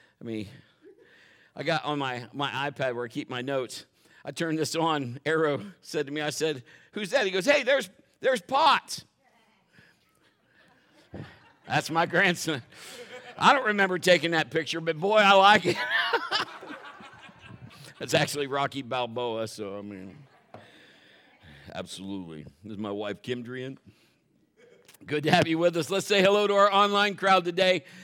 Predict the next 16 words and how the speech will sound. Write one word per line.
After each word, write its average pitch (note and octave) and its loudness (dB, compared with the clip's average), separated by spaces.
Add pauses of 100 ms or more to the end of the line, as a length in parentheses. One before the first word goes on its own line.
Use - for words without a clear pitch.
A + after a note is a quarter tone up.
(160)
God F3+ 0
bless F#3 2
you F3+ -6
guys. F3+ 4
Thanks F3+ -2
for E3+ -4
joining F3 0
us. D3 -2 (800)
God G#3 4
has F#3+ 4
been F#3 -4
so G#3 2
good. F3 4
I D#3+ 0
mean, E3+ -2
it, F#3 4